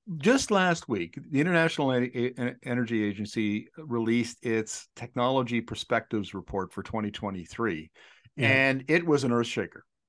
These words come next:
Speaker 1: And I, we
Speaker 2: Mm.
Speaker 1: were just beginning to get our, wrap our heads around it. But basically what it said was, "Okay, we have an energy transition that's been going on for decades,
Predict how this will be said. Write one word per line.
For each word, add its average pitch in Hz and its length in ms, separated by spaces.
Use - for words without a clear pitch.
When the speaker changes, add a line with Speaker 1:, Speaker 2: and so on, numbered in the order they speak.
Speaker 1:
And 117 100
I, 123 120
we 131 180
Speaker 2:
Mm. 135 60
Speaker 1:
were 143 200
just 139 640
beginning 123 380
to 117 80
get 113 160
our, 113 100
wrap 117 320
our 104 140
heads 117 240
around 98 280
it. 92 160
But 110 80
basically 190 440
what 160 160
it 147 120
said 135 280
was, 95 440
"Okay, 143 260
we 127 220
have 170 200
an 185 80
energy 147 360
transition 110 560
that's 123 180
been 131 140
going 113 260
on 107 200
for 107 140
decades, 101 600